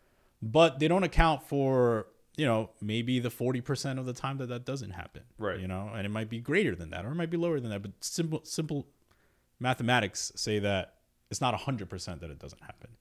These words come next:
Speaker 2: Yeah, I think my biggest interest is developing frameworks for which our viewers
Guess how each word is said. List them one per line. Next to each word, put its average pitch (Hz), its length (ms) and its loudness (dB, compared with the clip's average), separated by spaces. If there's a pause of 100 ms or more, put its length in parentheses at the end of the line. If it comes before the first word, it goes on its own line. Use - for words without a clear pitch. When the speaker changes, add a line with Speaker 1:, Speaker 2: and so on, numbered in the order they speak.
Speaker 2:
Yeah, 135 260 2
I 170 140 8
think 208 220 0
my 151 200 8
biggest 151 440 0
interest 131 460 -6
is 104 180 -6
developing 101 840 -4 (200)
frameworks 104 720 -8 (160)
for - 220 -12
which 95 340 -6 (100)
our 92 520 -2 (760)
viewers 104 640 -4